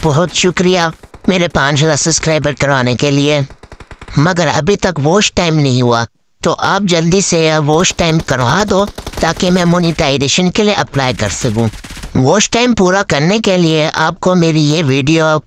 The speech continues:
नौ minute की full watch करनी है और ज़्यादा से ज़्यादा अपने इसको share करना है। और जिसको भी share करोगे उसको कहना कि ये video पूरी देखें और बताओ कि ये मेरी वॉइस ओवर आपको कैसी लग रही है, ताकि मैं इसी वॉइस ओवर में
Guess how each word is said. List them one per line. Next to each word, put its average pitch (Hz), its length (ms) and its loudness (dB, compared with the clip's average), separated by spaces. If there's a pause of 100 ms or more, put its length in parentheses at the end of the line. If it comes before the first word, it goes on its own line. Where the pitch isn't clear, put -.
नौ 143 320 2
minute 165 360 2
की 160 220 0
full 247 380 2
watch 175 320 0
करनी 165 380 2
है 147 300 0 (500)
और 147 200 2
ज़्यादा 139 460 0
से 180 240 0
ज़्यादा 147 340 0
अपने 156 280 0
इसको 160 280 0
share 185 320 0
करना 139 300 0
है। 127 100 -2
और 123 160 0
जिसको 220 440 0
भी 247 120 0
share 180 380 0
करोगे 160 680 0
उसको 139 360 0
कहना 170 420 0
कि 180 160 -2
ये 139 220 0
video 151 400 2
पूरी 208 480 2
देखें 110 500 -2 (400)
और 254 180 2
बताओ 233 440 0
कि 233 120 0
ये 202 240 0
मेरी 175 300 2
वॉइस 156 360 0
ओवर 170 260 0
आपको 151 440 -2
कैसी 160 460 0
लग 120 200 0
रही 113 220 0
है, 107 160 0
ताकि 135 400 -2
मैं 190 180 2
इसी 190 300 0
वॉइस 160 360 2
ओवर 135 280 2
में 180 360 2